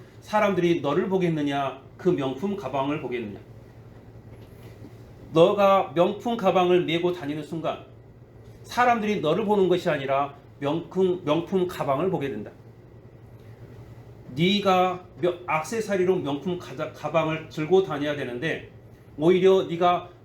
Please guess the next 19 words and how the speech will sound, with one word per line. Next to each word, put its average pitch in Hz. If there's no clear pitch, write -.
명품 196
가방의 165
액세서리가 196
되어버리는 165
그런 180
좋지 190
않은 202
일은 180
하지 190
말라라고 151
합니다. 117
그리고 220
또 214
한마-, 170
한마디 185
더 165
합니다. 151
진짜로 185
명품은 139